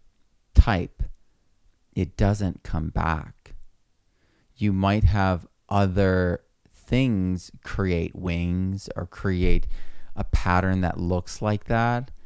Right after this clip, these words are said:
We've seen that evolutionarily in the archaeological record, but biodiversity doesn't, doesn't come back.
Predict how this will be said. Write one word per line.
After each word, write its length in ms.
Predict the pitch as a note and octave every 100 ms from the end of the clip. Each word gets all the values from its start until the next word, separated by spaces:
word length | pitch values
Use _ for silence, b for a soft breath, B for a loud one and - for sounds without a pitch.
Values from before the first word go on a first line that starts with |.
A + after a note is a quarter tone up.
| -
We've 140 | A2+ G#2
seen 320 | - A2+ G2
that 380 | F2 E2 F2 -
evolutionarily 1120 | F#2+ F2 F2+ E2+ - F2 E2+ F2 F2 F2+ F#2
in 340 | - F2 E2+
the 420 | F2+ F#2 F#2+ - - b b b
archaeological 680 | F#2+ - F#2 E2 E2 F2+ F2
record, 460 | F2+ E2 G2+ F#2+ -
but 220 | F#2+ - - b b b b b b b b b b b _ -
biodiversity 680 | G2+ A#2+ C#3+ A#2+ A#2+ B2 A2
doesn't, 400 | A2 - G#2+ -
doesn't 260 | - G2+ G2+
come 300 | - F#2+ F#2
back. 460 | E2+ E2 A#1 -